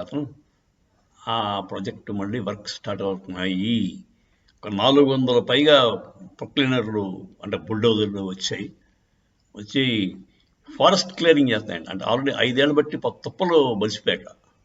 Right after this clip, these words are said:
ఆ ఫ-, ఆ తుప్పలు క్లియరింగ్ పని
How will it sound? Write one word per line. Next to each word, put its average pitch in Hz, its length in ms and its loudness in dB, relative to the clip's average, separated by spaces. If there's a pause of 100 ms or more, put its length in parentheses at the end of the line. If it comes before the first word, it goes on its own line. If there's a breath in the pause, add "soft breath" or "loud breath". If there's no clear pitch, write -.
(640)
ఆ 101 100 -6
ఫ-, - 420 -14
ఆ - 20 0 (140)
తుప్పలు 143 320 0 (220)
క్లియరింగ్ 135 460 2 (460)
పని 131 160 -2